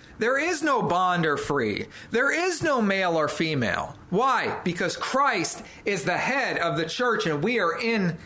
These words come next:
him. See, the ultimate distinction with God is Christ or Adam. That's, that's the distinction.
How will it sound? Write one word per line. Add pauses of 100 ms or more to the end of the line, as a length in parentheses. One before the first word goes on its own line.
(260)
him. (380)
See,
the
ultimate
distinction
with
God (320)
is
Christ (460)
or
Adam. (540)
That's,
that's
the
distinction.